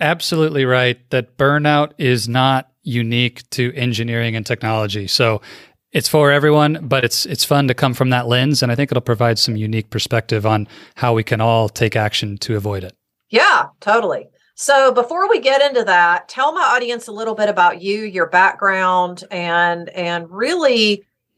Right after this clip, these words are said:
Speaker 2: what got you to what, what to coach on the very thing that you really struggled with.
Speaker 1: Well, as you mentioned in the intro, Allison, once an engineer, always an engineer,
Speaker 2: Right.
Speaker 1: uh, for me. So I'm a
Speaker 2: Right.
Speaker 1: mechanical engineer by training,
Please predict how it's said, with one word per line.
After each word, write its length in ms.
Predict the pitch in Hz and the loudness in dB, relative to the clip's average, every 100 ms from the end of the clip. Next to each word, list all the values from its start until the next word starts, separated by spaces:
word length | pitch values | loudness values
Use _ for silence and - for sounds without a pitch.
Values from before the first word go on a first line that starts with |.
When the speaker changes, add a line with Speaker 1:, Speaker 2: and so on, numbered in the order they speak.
| _ - | _ 0
Speaker 2:
what 320 | 247 285 - | 2 2 0
got 320 | 208 233 233 | 4 4 2
you 200 | 190 190 | 0 0
to 60 | 190 | 0
what, 300 | 175 190 - | 0 -2 -4
what 300 | 185 196 - | -4 -4 -4
to 240 | 202 180 - | -6 -6 -10
coach 460 | - 226 269 302 - | -4 2 2 2 -2
on 180 | 180 175 | 0 0
the 80 | |
very 340 | 165 185 208 208 | 0 2 2 0
thing 260 | 196 185 | -2 -6
that 120 | 180 151 | -8 -10
you 120 | 190 | -6
really 200 | 185 151 | -4 -4
struggled 400 | 147 160 147 - | -6 -8 -8 -10
with. 200 | - - _ _ _ _ _ _ _ _ | -14 -18 _ _ _ _ _ _ _ _
Speaker 1:
Well, 320 | 127 139 143 - | 0 0 -2 -4
as 280 | 139 151 147 | -2 0 0
you 180 | 151 147 | 0 -2
mentioned 480 | 127 139 143 - 135 | -2 0 0 0 -2
in 80 | 123 | -2
the 100 | 120 | -4
intro, 340 | 123 - 131 | -4 0 0
Allison, 520 | 120 123 120 - 123 123 | 0 -2 -2 -4 -6 -6
once 500 | 151 120 147 160 - | -4 0 0 0 -4
an 240 | 147 131 - | -4 -6 -8
engineer, 480 | - 147 127 139 135 | -4 -4 -2 -2 0
always 440 | 131 131 131 123 | 2 2 2 0
an 100 | 123 | -2
engineer, 340 | 123 117 123 151 | -4 -4 -2 2
Speaker 2:
Right. 260 | 202 202 - | 2 0 -2
Speaker 1:
uh, 180 | 135 | -2
for 220 | 113 143 123 | -2 -2 0
me. 280 | 127 123 | 0 0
So 200 | 123 143 131 | 0 0 2
I'm 140 | 151 | 2
a 20 | |
Speaker 2:
Right. 60 | 180 160 | 2 2
Speaker 1:
mechanical 420 | - 151 151 160 | 4 2 2 0
engineer 360 | 147 143 139 139 | 0 0 0 0
by 160 | 135 | 0
training, 540 | 127 - 131 127 127 | 0 0 0 0 -2